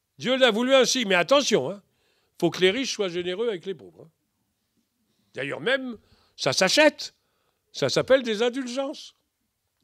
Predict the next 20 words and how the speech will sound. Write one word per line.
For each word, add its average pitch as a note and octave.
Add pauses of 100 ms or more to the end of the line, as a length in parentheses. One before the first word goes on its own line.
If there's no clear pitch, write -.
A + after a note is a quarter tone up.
(880)
On C#3
paye C#4 (720)
et C3
hop, D4+
on G3
ira F#3
au C4+
paradis. A#3 (100)
Parce -
que C3+
tout C#3+
ça, A3
c'est F#3
pour C#3+
promettre D#3+
le D3+
paradis, D#3 (200)
hein. C#3 (1600)
C'est C#3+
clair. G3+